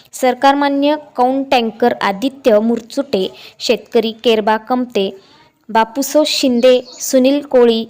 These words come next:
अनिल कोळी, प्रकाश हेरवाडे, अर्जुन कोळी, प्रकाश शिंदे, परवीन पाटील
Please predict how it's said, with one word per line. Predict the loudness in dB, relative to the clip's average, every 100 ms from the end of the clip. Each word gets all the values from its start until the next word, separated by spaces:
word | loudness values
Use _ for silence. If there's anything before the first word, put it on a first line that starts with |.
| -8
अनिल | -4 -2 -2
कोळी, | -2 0 2 0 -6
प्रकाश | -8 -4 0 0 0
हेरवाडे, | -2 0 2 2 0 -6 _ _ _ _ _ _
अर्जुन | -14 -6 -6 -2
कोळी, | 0 2 0 -4
प्रकाश | -4 0 -2 -2 -4
शिंदे, | -2 0 0 -2 -6
परवीन | -6 -6 -8
पाटील | -2 -2 -2 -6